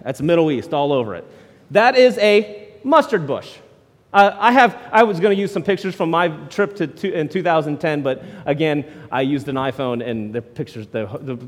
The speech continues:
quality's terrible. So, <laughs> so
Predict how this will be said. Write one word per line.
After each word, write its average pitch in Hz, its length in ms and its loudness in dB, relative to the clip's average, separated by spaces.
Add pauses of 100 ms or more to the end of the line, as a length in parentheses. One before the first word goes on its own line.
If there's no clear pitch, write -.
(140)
quality's 110 360 -4
terrible. 117 460 -4 (260)
So, 135 460 -2 (160)
<laughs> 214 100 0 (2000)
so 175 200 -6